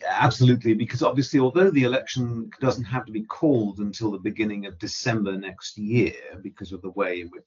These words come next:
the parliamentary five-year process works, the reality is that given, A, where the opinion polls are, um, but generally you don't want to be trapped into the last, uh, few weeks. So I think that although the government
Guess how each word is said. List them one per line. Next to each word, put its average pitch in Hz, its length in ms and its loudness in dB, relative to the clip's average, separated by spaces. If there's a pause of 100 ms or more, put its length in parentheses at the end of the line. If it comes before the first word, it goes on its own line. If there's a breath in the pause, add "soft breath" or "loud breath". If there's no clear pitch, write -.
the - 60 -20
parliamentary 95 840 -2
five-year 95 640 -2
process 85 500 -6
works, - 680 -4 (440 soft breath)
the 131 180 6
reality 135 640 2
is 101 220 -2
that 110 260 -2 (460)
given, 120 540 2
A, 127 160 4
where 107 160 4
the 92 100 0
opinion 101 380 0
polls 90 320 -10
are, 90 560 -6
um, 87 520 -8 (140)
but 131 220 -2
generally 101 480 4
you 101 240 0
don't 127 340 0
want 113 300 -2
to - 80 -8
be 101 440 -2
trapped - 440 0
into 92 160 -4
the 98 80 -2
last, 95 600 -2 (140)
uh, 90 160 -4
few 98 220 0
weeks. 98 400 -2
So 107 280 2 (480 soft breath)
I 110 60 -2
think 143 240 2
that 123 180 2 (200)
although 143 240 6
the 147 100 4
government 123 500 2